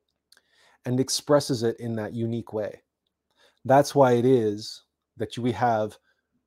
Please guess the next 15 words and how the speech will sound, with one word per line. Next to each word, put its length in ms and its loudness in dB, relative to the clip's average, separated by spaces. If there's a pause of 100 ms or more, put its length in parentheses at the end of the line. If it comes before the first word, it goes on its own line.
(460)
so 580 0
many 380 0
different 360 -4
expressions 720 -4
of 380 -6 (560)
love 580 -2 (1080)
in 180 -6
music, 480 2 (1400)
in 100 -8
lyric, 480 4 (1900)
in 460 -6 (800)
prose, 720 4 (500)
in 140 -10
poetry, 760 0 (1080)
in 360 -6